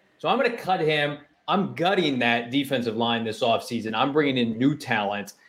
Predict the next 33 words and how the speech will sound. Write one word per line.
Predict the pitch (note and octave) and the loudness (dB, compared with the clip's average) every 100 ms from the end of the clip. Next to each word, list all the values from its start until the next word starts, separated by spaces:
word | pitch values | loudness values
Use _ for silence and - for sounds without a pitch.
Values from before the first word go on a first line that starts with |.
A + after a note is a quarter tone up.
| _ | _
and | A#2 | 0
I'm | A#2+ C3+ | 0 2
taking | D3 C#3+ C3+ | 2 2 2
that | A#2+ A2+ | 2 2
money | A#2 A#2+ A2+ | 0 0 0
and | A2+ | -2
I'm | A#2 A#2+ | 0 2
allocating | A#2 A#2 A#2 A#2+ A#2+ G#2 | 2 2 2 0 0 -2
it | G2+ | -2
elsewhere, | C3 B2 A#2+ B2 A2 | 2 4 4 2 2
and | G#2+ | 2
I'm | A2 | 2
letting | A#2 A2+ A2 | 0 -2 -4
J | G#2+ A2 | -2 -2
J | G#2+ G#2+ | 0 0
Watt | G#2+ A2 A2+ | 2 0 -2
and | G#2 | -6
Zach | A#2 G#2+ G#2 | -2 -2 -2
Allen | A2 G#2+ G#2 G2 G2 _ _ _ | -6 -6 -6 -8 -12 _ _ _
lead | D#3+ F#3 C#3 | 2 4 6
that | C#3 B2 A#2+ | 2 2 0
group | C3+ B2 | 0 0
in | A#2 | -4
twenty | - C3+ B2 | -4 0 0
twenty-two. | A#2+ - A#2+ G#2+ - C3 G#2+ G#2 _ _ _ D3+ | 0 0 -2 -2 -2 0 0 -2 _ _ _ -2
I'm | F3 A#3+ | 0 2
gonna | B3 | 2
restructure | F3+ C#3 D3 - D#3+ D3 C#3+ | 2 2 0 0 -2 -2 -4
Devon | A#2 A#2 A#2 | -2 0 0
Kennard, | A#2 A#2+ A2+ A2 | 0 0 2 0
and | G2+ | -2
here's | A#2+ A#2 - | 0 0 0
why. | G#2+ G2+ G#2 A2+ | -2 0 0 0